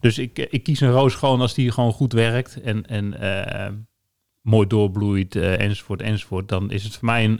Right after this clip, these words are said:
een, al gauw een favoriet. En deze, eh, klinkt wat afgezaagd, maar ik heb hem ook thuis staan. Die, eh, ja, ik vind het een waanzinnig ding. Overal waar ik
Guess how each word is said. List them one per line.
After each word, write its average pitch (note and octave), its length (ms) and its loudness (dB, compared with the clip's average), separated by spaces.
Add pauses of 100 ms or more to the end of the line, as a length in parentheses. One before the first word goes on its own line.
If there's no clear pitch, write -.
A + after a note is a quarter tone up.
een, G#2 140 -2
al G#2+ 140 0
gauw C3+ 220 2
een G#2+ 80 4
favoriet. G#2+ 520 0 (1040)
En A2 140 2
deze, A#2 360 2 (480)
eh, F#2 60 -6 (160)
klinkt E2 300 -4
wat E2+ 100 -8
afgezaagd, E2 420 -10
maar F2 100 -8
ik D#2 80 -16
heb F#2 100 0
hem F2+ 100 -4
ook F2 140 -6
thuis G#2+ 240 -2
staan. G#2 340 -2 (1080)
Die, D3 280 0
eh, C3 540 2
ja, - 140 -2
ik D3+ 200 -4
vind - 20 -2
het D#3+ 100 4
een D#3+ 80 6
waanzinnig D3+ 380 6
ding. D3 300 6
Overal D3+ 440 4
waar C3+ 260 2
ik C#3+ 160 0